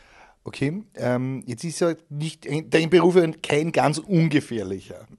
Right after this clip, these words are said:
Und jetzt gerade zu Silvester werden ja wahrscheinlich wieder jede Menge Feuerwerke abgebrannt. Was würdest du den Leuten draußen empfehlen, unseren Zuschauern?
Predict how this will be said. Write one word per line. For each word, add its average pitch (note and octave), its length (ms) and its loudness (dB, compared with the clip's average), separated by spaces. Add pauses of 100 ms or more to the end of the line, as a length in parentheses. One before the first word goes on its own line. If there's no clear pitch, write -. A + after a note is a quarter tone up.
Und A#2+ 320 -4
jetzt B2 160 -6
gerade A#2+ 140 -4
zu C3 100 -14
Silvester A#2+ 420 -6
werden A#2 220 -6
ja A2+ 140 -6
wahrscheinlich A2+ 420 -10
wieder A#2+ 400 -4
jede A#2 180 -8
Menge A#2+ 220 -6
Feuerwerke A2+ 560 -8
abgebrannt. B2 540 -12
Was A#2 220 -12
würdest C#3 460 -10
du D#3 100 -10
den C#3+ 180 -10
Leuten A2 320 -8
draußen A2+ 340 -10
empfehlen, A#2 380 -10
unseren A#2 320 -12
Zuschauern? B2+ 500 -8